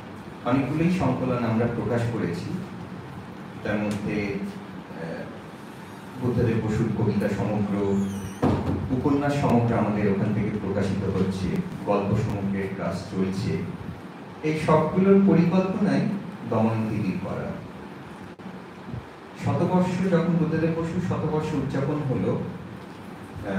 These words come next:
ওটা হয়েছিল কোথায়? হ্যাঁ, দু হাজার আটে হলো। হ্যাঁ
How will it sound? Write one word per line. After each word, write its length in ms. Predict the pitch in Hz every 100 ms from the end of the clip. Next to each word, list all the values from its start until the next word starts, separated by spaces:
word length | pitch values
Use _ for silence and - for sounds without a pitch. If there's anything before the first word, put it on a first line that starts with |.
| 98 98 98 98 - - - 135
ওটা 260 | 147 151
হয়েছিল 300 | 147 143 147 156 156
কোথায়? 240 | 156 151 - - - 127 127 - - - - -
হ্যাঁ, 160 | 117 - - - 139 131 - - - 110
দু 120 | 131
হাজার 160 | 135 139
আটে 440 | 135 147 - 131 120 117
হলো। 160 | 135 - - - - - - 160 - - - 180 - - - 135 170 175 208 202 175 165 156 131 135 - - - 165 170 180 185 143 135 156 165 190 180 139 123 - - - - - - - - - 165 175 160 - 185 170 - -
হ্যাঁ 420 | - - -